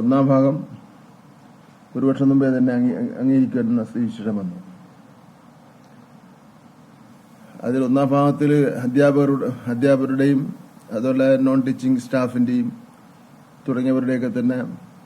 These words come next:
കാര്യങ്ങളാണ് ആ കാര്യത്തിൽ സൂചിപ്പിച്ചിട്ടുള്ളത്. രണ്ടാം ഭാഗത്ത് ഗുണമേന്മ വിദ്യാഭ്യാസം എങ്ങനെയാവാം എന്നതിനെ സംബന്ധിച്ചിട്ടുള്ള കാര്യങ്ങൾ സൂചിപ്പിച്ചിട്ടുണ്ട്. അപ്പോൾ പിന്നെ അത് കഴിഞ്ഞ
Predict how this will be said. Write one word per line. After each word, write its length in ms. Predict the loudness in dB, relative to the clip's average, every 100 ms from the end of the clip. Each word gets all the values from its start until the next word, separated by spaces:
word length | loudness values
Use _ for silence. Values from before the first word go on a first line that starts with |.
| -18 -16 -16 -20 -18 -8 -4
കാര്യങ്ങളാണ് 420 | -2 0 -2 -2 -2
ആ 40 | -4
കാര്യത്തിൽ 260 | -6 -6 -8 -6
സൂചിപ്പിച്ചിട്ടുള്ളത്. 640 | -6 -6 -12 -16 -18 -18 -20 -20 -20 -20 -20 -20 -20 -20 -14 -4
രണ്ടാം 260 | 0 2 4
ഭാഗത്ത് 300 | 4 2 0 0
ഗുണമേന്മ 420 | 2 2 4 4 2
വിദ്യാഭ്യാസം 480 | 0 -2 -2 -4 -4
എങ്ങനെയാവാം 440 | -2 -2 -4 -6 -8 -8
എന്നതിനെ 260 | -4 -2 -2 -2
സംബന്ധിച്ചിട്ടുള്ള 520 | -4 -4 -8 -6 -6
കാര്യങ്ങൾ 260 | -8 -10 -12 -14 -14
സൂചിപ്പിച്ചിട്ടുണ്ട്. 640 | -10 -8 -10 -14 -18 -18 -20 -20 -20 -20 -20 -20 -20 -20 -20 -20 -20 -20 -20 -20 -20 -20 -20 -20 -20 -20 -20 -20 -16
അപ്പോൾ 200 | -6 -2 0 -2 -4 -12 -20 -10
പിന്നെ 440 | -6 -2 0 2 0 -2
അത് 80 | -2
കഴിഞ്ഞ 200 | 0 2